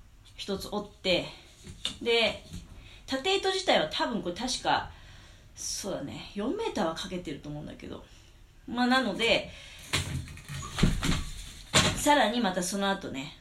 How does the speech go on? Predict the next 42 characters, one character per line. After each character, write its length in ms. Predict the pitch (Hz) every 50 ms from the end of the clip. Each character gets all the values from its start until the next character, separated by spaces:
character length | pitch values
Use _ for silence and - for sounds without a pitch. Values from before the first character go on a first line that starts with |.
| - -
あ 220 | 180 165 156 151 147 143 147 147 - - - -
の、 100 | - 190
同 120 | 190 190 190
じ 140 | 175 180 208
よ 80 | 208
う 20 | 196
な 100 | 170 151
長 300 | 156 180 185 180 165 160
さ 180 | - - 151
の、 300 | 170 214 254 254 247 - - - - - -
ま 200 | - - 60 -
あ、 60 | - - - - - - - - - - - - - - - - - - - - - - - - - - - - - - - - - - - - - - - - - - - - - - - - - - 202
布 220 | 180 175 160 160
を 240 | 160 160 156 - -
織 160 | 180 175 190
り 80 | 208 -
上 100 | 247 247
げ 100 | 226 202
て、 280 | 190 - - 240 226 196
二 160 | 233 330 480 605 -
本 280 | - 392 233 190 165 160
の 240 | 180 220 233 202 170
ス 140 | - - -
ト 160 | - 269 277 247
ー 40 |
ル 60 | 196 170
に 100 | 160 160
し 200 | - - - 180
よ 80 | 190 185
う 20 |
か 140 | 175 156 143
な 200 | 151 156 160 160
な 120 | 143 127
ん 40 | -
て、 80 | - -
そ 160 | - - 262
ん 20 | 277
な 80 | 285
こ 100 | 285 302
と 120 | 294 - 135
を 40 |
考 140 | - - 196